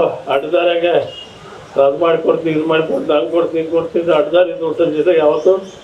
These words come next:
ಸಾರ್ವಜನಿಕರು ಹೋಗ್ಬೇಡ್ರಿ. ಭಾಷಣ ಮಾಡೋದೊಂದು, ಜನಗಳಿಗೆ ನಮಗೆ ಕರ್ಕೊಂಡ್ಬಂದು ನಿಲ್ಸಿ ಹೇಳೋದೊಂದು, ಮತ್ ಮಾಡೋದಂದ್ರೆ ನಮ್ಮ ಮಾನ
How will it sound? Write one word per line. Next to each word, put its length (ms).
ಸಾರ್ವಜನಿಕರು 580
ಹೋಗ್ಬೇಡ್ರಿ. 440
ಭಾಷಣ 340
ಮಾಡೋದೊಂದು, 560
ಜನಗಳಿಗೆ 520
ನಮಗೆ 260
ಕರ್ಕೊಂಡ್ಬಂದು 440
ನಿಲ್ಸಿ 240
ಹೇಳೋದೊಂದು, 520
ಮತ್ 260
ಮಾಡೋದಂದ್ರೆ 480
ನಮ್ಮ 180
ಮಾನ 120